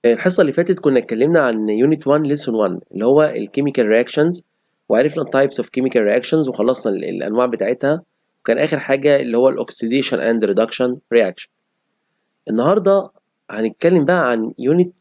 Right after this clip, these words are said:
وان برضو ليسون تو بقى المرة دي الدرس التاني، اللي هو يا ولاد speed of chemical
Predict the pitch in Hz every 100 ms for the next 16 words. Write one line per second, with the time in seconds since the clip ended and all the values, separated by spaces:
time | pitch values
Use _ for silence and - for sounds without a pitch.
0 | _ _ _ _ _ - 123 127 170 156
1 | 139 151 170 185 165 160 170 151 165 131
2 | 120 110 110 131 165 151 123 - 101 117
3 | 139 190 - _ _ - _ _ - 113
4 | 165 175 156 180 - 120 - 160 185 202
5 | 170 - _ - 117 - 170 175 170 160